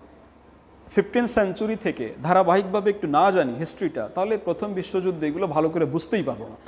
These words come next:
যে আসলে কেন হয়েছিল। <coughs> Sorry।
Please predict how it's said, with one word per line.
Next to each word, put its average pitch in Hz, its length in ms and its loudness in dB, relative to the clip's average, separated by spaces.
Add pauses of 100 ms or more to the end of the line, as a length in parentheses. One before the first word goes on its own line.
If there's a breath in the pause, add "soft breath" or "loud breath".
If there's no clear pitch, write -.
(260 loud breath)
যে 175 120 0
আসলে 196 360 4 (340)
কেন 175 220 2
হয়েছিল। 120 420 -6 (460 loud breath)
<coughs> - 960 0
Sorry। 143 180 -2